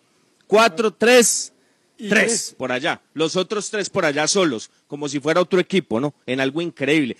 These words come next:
Speaker 1: estilo como el gol de Chico, ¿no? Otálvaro caminando, Lemus caminando y Mender caminando.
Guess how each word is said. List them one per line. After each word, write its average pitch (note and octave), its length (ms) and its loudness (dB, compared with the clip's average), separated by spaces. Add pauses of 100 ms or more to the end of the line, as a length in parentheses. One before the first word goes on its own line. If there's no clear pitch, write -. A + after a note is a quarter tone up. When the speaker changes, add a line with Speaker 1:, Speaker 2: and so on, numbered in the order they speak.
Speaker 1:
estilo D#3 400 -2
como D#3+ 200 -2
el C3 80 -2
gol C#3+ 180 2
de E3+ 100 0
Chico, D3 360 -2
¿no? F3 160 -2 (160)
Otálvaro D#3+ 500 0
caminando, F#3 720 -2 (160)
Lemus C3+ 400 -4
caminando E3+ 580 -4
y D#3 60 0
Mender B2+ 400 -4
caminando. B2+ 580 -4